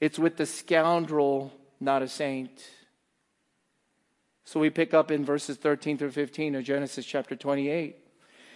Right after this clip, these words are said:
"And behold, the Lord stood above it and said," the ladder, it sounds like above the ladder, "and said,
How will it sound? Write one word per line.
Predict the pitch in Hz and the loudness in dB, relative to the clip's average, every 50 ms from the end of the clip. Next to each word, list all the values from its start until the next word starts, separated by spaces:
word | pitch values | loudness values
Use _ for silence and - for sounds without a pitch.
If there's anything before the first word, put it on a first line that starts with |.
| - - - | -20 -2 2
"And | 156 165 175 | 4 4 6
behold, | 160 175 170 175 220 240 240 214 196 185 190 190 175 | 6 4 6 8 10 10 10 10 10 8 8 6 6
the | 170 170 | 4 6
Lord | 170 180 180 180 175 - | 8 8 8 8 6 4
stood | - - 214 196 | 2 4 6 6
above | 175 151 143 165 180 165 143 | 6 6 6 6 6 6 6
it | 143 139 151 170 | 4 2 2 0
and | 175 170 - | 0 -2 -4
said," | - - 139 135 143 175 180 | -2 -2 0 0 0 0 2
the | 185 196 | 2 2
ladder, | 190 160 147 143 139 143 165 190 208 208 165 | 4 2 2 2 0 -2 -4 -4 -4 -6 -8
it | 143 - - | -8 -10 -10
sounds | - - - 151 151 151 | -8 -6 -4 -4 -2 -2
like | 151 151 156 | -2 -2 -2
above | 151 151 147 147 147 143 175 | -2 0 0 0 0 2 0
the | 160 | 2
ladder, | 160 151 139 135 135 151 180 | 2 2 2 2 0 0 -2
"and | 175 170 | -2 -4
said, | - - 160 156 147 156 180 185 | -4 0 2 2 4 4 2 0